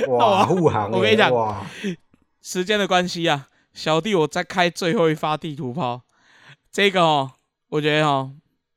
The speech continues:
Speaker 1: 太难懂了，这个真的太难懂了。瓜哥，阿给，不懂，我真的不懂阿给，我完全不懂阿给。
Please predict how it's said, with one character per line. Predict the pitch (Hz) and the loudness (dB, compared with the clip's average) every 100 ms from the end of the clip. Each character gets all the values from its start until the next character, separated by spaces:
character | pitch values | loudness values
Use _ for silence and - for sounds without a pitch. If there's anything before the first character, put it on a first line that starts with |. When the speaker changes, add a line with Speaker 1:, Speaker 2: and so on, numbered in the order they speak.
| _ _ _ - | _ _ _ -4
Speaker 1:
太 | 175 151 | -2 -2
难 | 135 143 | -4 -4
懂 | 123 117 | -6 -8
了， | 135 - _ | -16 -18 _
这 | - 185 | -4 -2
个 | 165 | -2
真 | 165 | -2
的 | |
太 | 151 170 143 | -2 -4 -4
难 | 123 123 | -6 -8
懂 | 101 107 | -12 -14
了。 | 135 _ _ _ _ _ | -20 _ _ _ _ _
瓜 | - 143 | -4 -2
哥， | 139 127 _ _ - | -2 -6 _ _ -6
阿 | 143 | -4
给， | 143 131 101 - _ _ _ _ _ _ _ _ _ _ _ _ _ - - _ _ - _ _ _ _ _ _ - _ | -4 -8 -12 -16 _ _ _ _ _ _ _ _ _ _ _ _ _ -20 -20 _ _ -20 _ _ _ _ _ _ -20 _
不 | 165 | -12
懂， | 131 113 120 - - - | -10 -10 -12 -20 -20 -16
我 | 123 | -8
真 | 165 | -8
的 | |
不 | 151 | -6
懂 | 147 117 | -8 -6
阿 | 120 | -8
给， | 135 | -8
我 | 113 | -8
完 | 120 131 | -6 -6
全 | 151 180 127 | -6 -6 -6
不 | 143 | -6
懂 | 117 | -6
阿 | 110 120 | -8 -10
给。 | - 104 | -10 -18